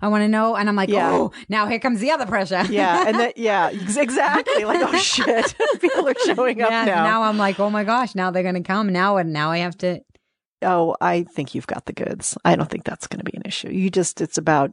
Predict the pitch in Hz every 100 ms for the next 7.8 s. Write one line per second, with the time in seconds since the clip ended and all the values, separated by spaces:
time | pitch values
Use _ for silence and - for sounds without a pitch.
0 | - 226 254 254 160 143 156 185 233 233
1 | 226 233 214 214 196 185 170 165 170 170
2 | 170 - 180 170 151 156 - 147 - 151
3 | _ _ _ _ 151 156 147 143 - -
4 | - - 190 170 151 147 143 - 139 127
5 | 120 120 - 117 120 143 92 120 117 123
6 | 123 120 - - 190 - 165 147 139 147
7 | 120 123 123 107 107 117 110